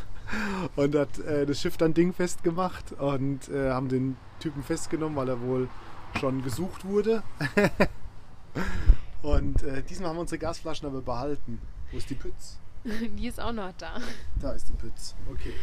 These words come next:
Speaker 1: <laughs>
Speaker 2: Ja, aber ihr müsst euch das vorstellen, das ist so richtig mindblowing irgendwie grad, oder?
Speaker 1: <laughs> Ja, wir haben uns auch gedacht, wer der Dieb war und ob der wiederkommt. Und jetzt wurde er tatsächlich geschnappt. <laughs> Auf frischer Tat.
Speaker 2: Also wirklich, der hat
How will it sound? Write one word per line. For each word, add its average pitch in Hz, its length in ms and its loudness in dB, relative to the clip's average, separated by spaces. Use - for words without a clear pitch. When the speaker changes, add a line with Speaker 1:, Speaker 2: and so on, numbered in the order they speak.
Speaker 1:
<laughs> - 60 12
Speaker 2:
Ja, 220 200 10
aber 214 120 12
ihr 202 80 12
müsst 220 180 4
euch 220 100 4
das - 180 8
vorstellen, 247 360 2
das 190 140 -4
ist - 120 -4
so 214 80 -2
richtig 226 360 -2
mindblowing 208 960 6
irgendwie 226 320 4
grad, - 360 0
oder? - 220 4
Speaker 1:
<laughs> - 220 12
Ja, 156 180 8
wir 160 80 10
haben 147 120 8
uns 151 140 8
auch 143 140 6
gedacht, 147 460 2
wer 120 220 4
der 127 300 2
Dieb 147 260 4
war 147 300 6
und 139 100 0
ob - 120 -2
der 135 160 4
wiederkommt. 156 680 2
Und 127 360 -2
jetzt 120 140 -8
wurde 123 160 0
er 120 40 -2
tatsächlich 127 680 -2
geschnappt. - 520 0
<laughs> 127 100 4
Auf 151 140 10
frischer 170 300 6
Tat. 139 340 0
Speaker 2:
Also 226 300 2
wirklich, 277 260 6
der 233 100 8
hat 208 80 2